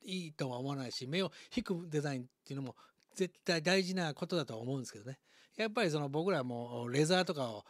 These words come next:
お、ね、あの、取り扱ってるっていうかね、向き合って、レザーと向き合ってるので、えー、やっぱりその、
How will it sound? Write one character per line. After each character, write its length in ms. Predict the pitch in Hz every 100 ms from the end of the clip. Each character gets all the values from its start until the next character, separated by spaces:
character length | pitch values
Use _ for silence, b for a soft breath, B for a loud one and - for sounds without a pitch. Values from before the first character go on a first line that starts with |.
| B -
お、 640 | 113 107 107 104 104 120 135
ね、 200 | 160 113 _ - _ -
あ 60 | 110
の、 420 | 107 101 107 120
取 160 | - 135
り 60 | 123
扱 200 | - 127
っ 60 | - _ -
て 80 |
る 80 | 123
っ 20 |
て 120 | 113 -
い 100 | 107
う 0 |
か 40 | - 156
ね、 260 | 165 117 - 143
向 140 | 135
き 120 | 143
合 60 | 131
っ 20 |
て、 220 | - 143 143
レ 120 | 139
ザ 120 | 151
ー 40 |
と 80 | 151
向 120 | 147
き 100 | 139
合 40 | 147
っ 20 |
て 120 | 160
る 100 | 151
の 120 | 110
で、 240 | 110 120 - B B B B -
え 880 | 131 127 123 120 117 117 113 113 120
ー、 20 |
や 60 | 147
っ 40 |
ぱ 100 | 165
り 60 | 135
そ 120 | 135
の、 560 | 127 123 123 127 -